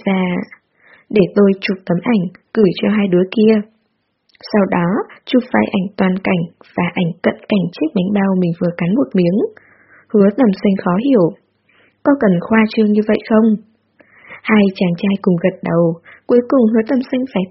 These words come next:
tiêu thụ hết một nửa số bánh bao súp, còn bát miến tiết vịt của cô thì đưa cho hai người họ chia nhau. Lúc ra khỏi quán,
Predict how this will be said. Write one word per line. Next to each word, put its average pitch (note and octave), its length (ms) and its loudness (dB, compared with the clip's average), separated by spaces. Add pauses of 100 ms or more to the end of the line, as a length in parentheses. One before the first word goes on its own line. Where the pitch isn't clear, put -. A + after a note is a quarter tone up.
tiêu G#3+ 240 4
thụ A3+ 120 2 (120)
hết F#4+ 160 0
một A3+ 140 -2 (100)
nửa F3 220 2
số F#3 160 -4
bánh F#3 160 -2
bao G#3 160 -2 (120)
súp, F4 180 2 (480)
còn B3 220 2
bát E4 220 0
miến G#3+ 220 2
tiết F#4 180 6
vịt A#3+ 140 0
của E3 220 2
cô A3+ 180 0 (400)
thì B3+ 100 2 (200)
đưa B3+ 120 6 (120)
cho C4+ 80 -2 (160)
hai C4 100 -4
người G#3+ 260 0
họ - 60 -4 (180)
chia G#3+ 140 4 (100)
nhau. A3 160 2 (800)
Lúc C#4 160 2 (180)
ra A3 80 2 (100)
khỏi F#3 220 0
quán, F3 240 2